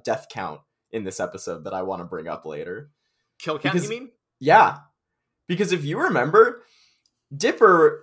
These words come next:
Speaker 1: does find a actual creature. D-, Ma-, Mabel sends him to find an actual creature, and the reason it doesn't work out is because he finds, uh, what was it called? A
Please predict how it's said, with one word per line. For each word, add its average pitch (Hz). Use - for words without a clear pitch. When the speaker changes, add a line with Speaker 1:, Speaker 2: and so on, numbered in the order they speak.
Speaker 1:
does 214
find 117
a 135
actual 131
creature. 117
D-, 117
Ma-, 156
Mabel 190
sends 185
him 185
to 135
find 127
an 123
actual 143
creature, 175
and 131
the 123
reason 226
it 127
doesn't 117
work 101
out 135
is 143
because 147
he 147
finds, 180
uh, 135
what 147
was 170
it 180
called? 180
A 131